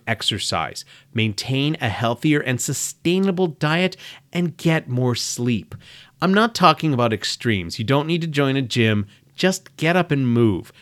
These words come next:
Take a walk occasionally. Think about what you're putting in your system. Go ahead and have that pizza once in a while, but don't make it your meal seven nights a week. That's just not healthy or sustainable.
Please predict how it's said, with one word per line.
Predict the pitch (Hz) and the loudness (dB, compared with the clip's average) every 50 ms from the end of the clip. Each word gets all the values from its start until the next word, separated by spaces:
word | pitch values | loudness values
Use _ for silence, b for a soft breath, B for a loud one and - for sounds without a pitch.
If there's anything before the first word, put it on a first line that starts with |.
| b b | b b
Take | - - 170 165 | -6 -4 -2 0
a | 175 | 0
walk | 170 139 117 117 120 113 107 - | 0 2 2 4 2 2 2 -2
occasionally. | 107 95 - - 110 98 95 87 95 95 82 73 78 - B B B B B B B | -6 -6 -4 -2 -2 0 0 -2 -4 -6 -8 -8 -12 -14 B B B B B B B
Think | - - - - 190 214 208 - | -20 -12 -4 0 0 2 2 2
about | 233 240 233 185 - | 2 4 2 2 2
what | 135 151 165 160 - | 2 2 2 2 2
you're | 175 | -2
putting | 160 - - 147 143 135 135 131 | -2 -2 -2 -2 0 0 0 -2
in | - 135 127 127 | -2 -4 -2 -2
your | 127 120 | -2 -2
system. | - - - 120 110 - 95 82 - - _ - | -2 -2 -4 -4 -4 -4 -8 -10 -10 -14 _ -6
Go | - 165 202 233 | -2 0 2 2
ahead | 233 190 185 160 | 2 2 2 2
and | 160 147 | 0 0
have | 117 123 143 147 143 117 | 0 0 0 0 0 -2
that | 104 104 98 - _ - | -2 -4 -4 -4 _ -12
pizza | - - 165 160 - - 127 101 | -6 -4 -4 -4 -2 -2 -2 0
once | 98 101 95 92 - | 0 -2 -4 -4 -4
in | - | -4
a | 104 | -2
while, | 101 101 98 | -2 -2 -2
but | - 123 - | -4 -4 -2
don't | - 156 170 165 | -2 -2 -2 0
make | 165 185 175 | -2 -2 -2
it | 175 160 - - | -2 -4 -2 -2
your | 143 | -2
meal | 135 131 139 147 143 135 | 0 0 2 2 0 0
seven | - - - 131 139 135 143 139 127 | -2 -4 -6 -6 -4 -2 -2 -2 0
nights | 123 127 127 120 - - | 0 0 -2 -2 -4 -4
a | 117 107 | -4 -4
week. | 98 95 107 143 175 139 - - - - | -4 -4 -2 0 0 0 -2 -6 -8 -6
That's | - 156 160 - | -6 -6 -6 -8
just | - - - 160 - - | -10 -10 -10 -8 -6 -4
not | 139 143 139 135 | -2 -2 -2 -2
healthy | 139 147 156 156 - 165 156 - B B B B B B B - | -2 -2 -2 0 0 0 -2 -2 B B B B B B B 0
or | - 196 226 240 | 4 6 6 6
sustainable. | 233 - - 196 - - - - 202 208 190 170 110 87 - _ | 6 4 -4 -4 -4 -4 -2 -2 0 2 2 2 0 -2 -8 _